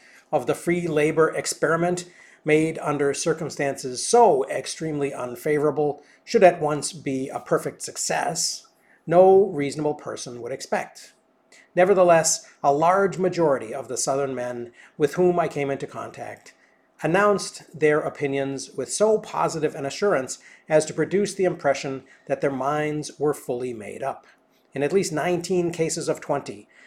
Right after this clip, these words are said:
the reply I received to my inquiry about their views on the new system was uniformly this:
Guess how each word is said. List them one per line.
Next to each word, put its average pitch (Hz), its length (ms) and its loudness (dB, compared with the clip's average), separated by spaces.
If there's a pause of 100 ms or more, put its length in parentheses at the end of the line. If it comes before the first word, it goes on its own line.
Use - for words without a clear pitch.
(120)
the 147 80 -2
reply 170 720 2
I 160 120 2
received 147 720 -6
to 151 80 -6
my 131 160 -2
inquiry 143 500 -2
about 117 300 -6
their 120 160 -6
views 156 500 -6
on 139 160 -4
the 135 80 -2
new 131 160 -4
system 120 480 -8 (320)
was 151 240 4
uniformly 120 1040 -4
this: - 440 -8